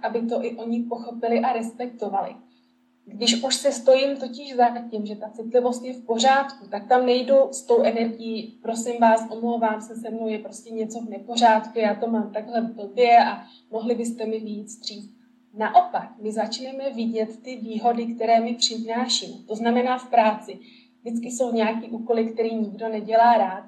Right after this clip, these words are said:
My jsme to měli takhle s Excelovýma tabulkama. A pak je třeba výborný člověk, který je vysoce citlivý, který prostě chce mít svůj klid, nechce stát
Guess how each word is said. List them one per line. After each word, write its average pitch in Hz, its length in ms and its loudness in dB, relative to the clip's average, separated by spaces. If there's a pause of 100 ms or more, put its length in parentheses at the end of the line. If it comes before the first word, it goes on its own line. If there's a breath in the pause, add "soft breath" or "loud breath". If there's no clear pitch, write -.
(140)
My 208 60 -12
jsme 226 200 -10
to 220 120 -6
měli 220 280 -6
takhle 226 540 -2 (280)
s - 140 -20
Excelovýma 220 720 -6
tabulkama. 220 680 -2 (560)
A 214 200 4 (140)
pak 240 180 0
je 254 80 -4
třeba 247 320 -2
výborný 240 720 -4
člověk, 226 460 2 (260)
který 233 180 0
je 247 140 2
vysoce 233 420 -8
citlivý, 220 680 -4
který 220 220 -6
prostě 226 480 -10
chce 233 320 -2
mít 269 240 -2
svůj 247 220 -6
klid, 226 300 -10
nechce 233 380 -6
stát 240 220 2